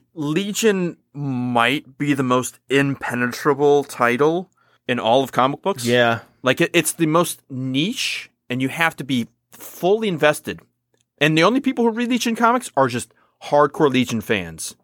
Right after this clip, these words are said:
Speaker 1: Nobody else cares.
Speaker 2: There's that tie with Superboy and all that.
Speaker 1: Even that. Superboy does not bring all the boys to the yard, necessarily.
Speaker 2: Yeah, yeah, you gotta scratch that niche. <laughs>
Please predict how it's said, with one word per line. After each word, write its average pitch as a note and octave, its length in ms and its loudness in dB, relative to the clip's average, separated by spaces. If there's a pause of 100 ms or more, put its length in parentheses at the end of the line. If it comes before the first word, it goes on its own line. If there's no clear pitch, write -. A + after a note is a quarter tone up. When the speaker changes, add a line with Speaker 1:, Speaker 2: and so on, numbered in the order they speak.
(260)
Speaker 1:
Nobody A#2+ 600 2
else F#2+ 200 -4
cares. D#2+ 480 -12 (120)
Speaker 2:
There's B2+ 220 0
that A2+ 160 0
tie A2 200 2
with G2+ 140 -4
Superboy F#2 800 -6
and F2+ 80 -10
all F2+ 160 -12
that. F2 280 -10 (560)
Speaker 1:
Even C#3+ 380 0
that. G#2+ 320 0 (200)
Superboy F3 520 -2
does D#3+ 140 0
not D#3+ 180 2
bring D3+ 640 -2
all C3+ 160 2
the B2 100 -2
boys B2+ 300 0
to - 80 -14
the A#2+ 80 -4
yard, F#2 380 -2 (160)
necessarily. F#2+ 600 -8 (240)
Speaker 2:
Yeah, A2+ 240 2
yeah, A#2 200 4
you A#2 80 0
gotta B2+ 240 2
scratch C3 400 0
that A2+ 200 0
niche. A#2 460 -4 (1120)
<laughs> F3 40 -4